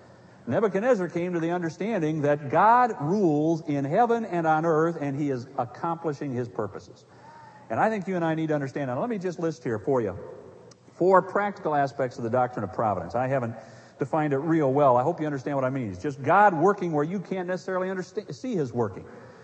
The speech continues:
It's working through secondary causes, through what seems to us to be the normal events of history, both the broad event of the history of mankind and the history of our lives and so on, seem to be normal events. God is at work.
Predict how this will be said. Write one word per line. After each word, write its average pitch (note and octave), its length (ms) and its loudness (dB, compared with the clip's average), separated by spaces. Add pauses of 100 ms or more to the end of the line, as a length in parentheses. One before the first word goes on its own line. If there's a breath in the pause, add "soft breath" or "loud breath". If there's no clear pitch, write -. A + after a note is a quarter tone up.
(160 loud breath)
It's G#2+ 140 -4
working F3 340 0
through F3+ 180 -4
secondary E3 520 -2
causes, C#3+ 460 0
through D#3+ 240 -2
what D3+ 220 0
seems C4+ 420 -4
to F#3 100 -2
us D#3 200 0
to D#3 80 -8
be D3+ 120 -2
the C#3+ 80 -2
normal E3+ 320 0
events D#3+ 280 -2
of B2+ 80 -6
history, D3 360 -4
both C#3 360 2 (360 loud breath)
the A#2 80 0
broad D#3+ 480 6
event D#3 320 0
of C#3+ 60 0
the C#3 100 0
history D#3+ 280 -4
of D3 80 -2
mankind D#3+ 540 -2
and D3+ 100 -2
the B2+ 40 -2
history F3 260 -4
of D3+ 80 -2
our F#3 200 2
lives F3+ 520 -2
and A2+ 80 -6
so C#3+ 140 -6
on, A2+ 160 -4
seem G3 200 -8
to F3+ 60 -4
be D#3+ 100 -2
normal D#3+ 300 0
events. A#2 260 -4
God C3+ 320 0
is C3 140 -4
at B2+ 100 -8
work. A#2 300 -2